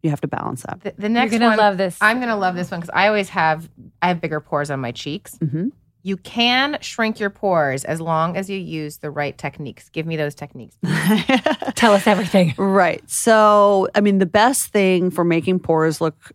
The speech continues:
Speaker 1: smaller are, one, exfoliation,
Speaker 2: Mm.
Speaker 1: two, long-term use of of a retinol or a prescription retinoid,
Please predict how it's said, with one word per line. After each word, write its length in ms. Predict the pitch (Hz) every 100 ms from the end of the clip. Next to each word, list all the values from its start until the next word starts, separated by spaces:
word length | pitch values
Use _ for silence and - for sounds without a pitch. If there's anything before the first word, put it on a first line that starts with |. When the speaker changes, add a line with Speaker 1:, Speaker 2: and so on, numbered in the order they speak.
| -
Speaker 1:
smaller 720 | - 165 147 147 143 143 -
are, 360 | 147 151 160 165
one, 440 | 170 160 156 160
exfoliation, 920 | 160 - 165 165 156 147 - 147 143 - -
Speaker 2:
Mm. 100 | 156 147
Speaker 1:
two, 500 | 214 185 175 180 175
long-term 600 | 160 165 170 175 185 170
use 460 | 165 156 151 - - -
of 420 | 147 143 143 143 _ _ -
of 600 | 143 143 - - - _
a 60 | 151
retinol 680 | 156 170 165 160 156 156 -
or 300 | 156 147 151
a 100 | -
prescription 580 | - 151 - 170 - 156
retinoid, 680 | 143 - 143 135 135 -